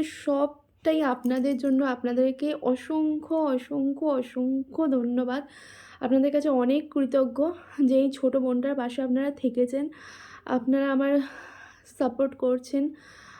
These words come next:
আর আশা করছি, উম, ভিডিওগুলো আপনারা পরবর্তী সময় দেখবেন, পাশে থাকবেন।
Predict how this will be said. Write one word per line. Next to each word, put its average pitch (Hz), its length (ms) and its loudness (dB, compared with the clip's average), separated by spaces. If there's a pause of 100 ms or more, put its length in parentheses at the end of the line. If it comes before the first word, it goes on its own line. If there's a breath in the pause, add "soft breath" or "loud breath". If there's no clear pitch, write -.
(220 loud breath)
আর 247 180 2 (300)
আশা 254 240 -2
করছি, 285 340 -2 (520)
উম, 262 300 0
ভিডিওগুলো 269 540 0
আপনারা 254 420 0 (520 loud breath)
পরবর্তী 262 500 4
সময় 262 340 0
দেখবেন, 240 500 0
পাশে 240 340 -2
থাকবেন। 240 440 -2